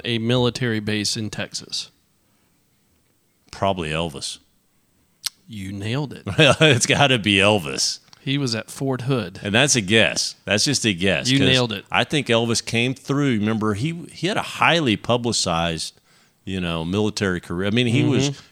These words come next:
Speaker 2: kinda rising, and he was doing all these, you know, bongo movies and goofy stuff.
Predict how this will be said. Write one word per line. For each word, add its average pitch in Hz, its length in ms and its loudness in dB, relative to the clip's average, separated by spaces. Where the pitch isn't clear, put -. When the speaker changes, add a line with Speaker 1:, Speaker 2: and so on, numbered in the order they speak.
Speaker 2:
kinda - 220 -2
rising, 110 760 2
and 80 80 -4
he 85 80 -4
was 90 80 -4
doing 104 240 -2
all 101 220 -2
these, 95 360 -2
you 95 140 -4
know, 82 180 -4
bongo 98 500 0
movies 98 600 0
and 78 320 -10
goofy 95 360 -4
stuff. 80 640 -6